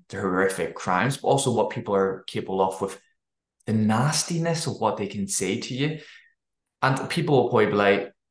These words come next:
"Oh, you're in the police, get over it. Oh, what do you expect?" But at the end of the day, we're still human beings. Every police officer, every prison officer, wh-, whoever it may be, we're all humans,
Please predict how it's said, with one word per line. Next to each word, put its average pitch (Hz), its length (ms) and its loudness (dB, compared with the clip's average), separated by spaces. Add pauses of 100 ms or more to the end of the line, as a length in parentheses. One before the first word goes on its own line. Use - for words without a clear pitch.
(220)
"Oh, - 220 -8
you're 107 120 0
in 101 100 2
the 95 60 0
police, 98 260 -2
get - 140 -4
over 107 300 0
it. 95 40 4
Oh, 123 80 4
what 147 140 -2
do 110 80 -6
you 90 60 -2
expect?" - 640 -4 (520)
But - 260 0
at - 140 -12
the 175 60 -2
end 180 100 0
of 165 80 -2
the 123 100 4
day, 123 60 2
we're 123 80 0
still - 260 -2
human 113 360 0
beings. 95 440 -2
Every 147 260 -2
police 117 320 -2
officer, 120 280 0
every 101 180 -2
prison 120 400 -2
officer, 113 400 -4
wh-, - 260 -6
whoever 165 300 2
it - 100 0
may 107 140 -2
be, 107 400 -4 (720)
we're 135 180 2
all 165 120 4
humans, 131 840 0